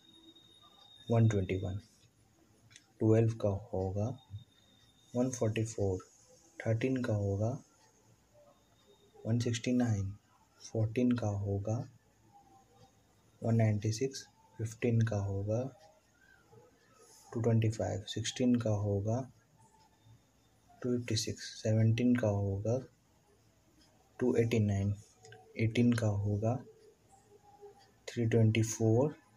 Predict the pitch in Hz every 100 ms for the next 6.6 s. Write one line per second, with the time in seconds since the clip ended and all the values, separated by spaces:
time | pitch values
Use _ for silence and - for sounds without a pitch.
0 | - _ _ _ - - 110 110 107 113
1 | 123 135 123 113 101 98 98 104 117 135
2 | - - _ - - 110 101 104 - 107
3 | 101 92 107 127 156 165 170 - _ _
4 | _ - 120 113 107 104 113 113 98 98
5 | 98 101 117 - - - - - - 123
6 | 113 101 95 90 90